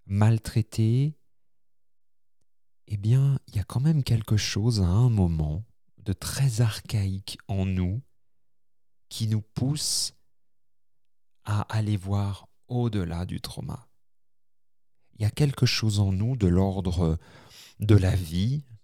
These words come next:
peut-être, euh, divin, qui, dans tous les cas, cherche à réparer, à se réparer dans la relation à l'autre.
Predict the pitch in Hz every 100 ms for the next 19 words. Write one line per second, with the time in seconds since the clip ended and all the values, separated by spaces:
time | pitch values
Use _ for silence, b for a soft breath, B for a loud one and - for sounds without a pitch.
0 | _ _ _ _ _ _ _ _ _ _
1 | _ - - 98 101 - 90 82 76 82
2 | 92 92 90 92 127 127 _ _ _ _
3 | _ _ _ _ _ _ _ _ _ _
4 | _ _ _ _ _ - 110 - 113 120
5 | 123 127 113 - 117 117 147 - _ _
6 | _ - - - 131 127 - - - 104
7 | 101 95 92 107 113 110 - 92 90 87
8 | 107 135 _ _ _ _ _ _ _ _
9 | _ 104 95 - - 131 120 110 - 98
10 | 92 95 92 87 82 82 80 - - -
11 | 69 - - -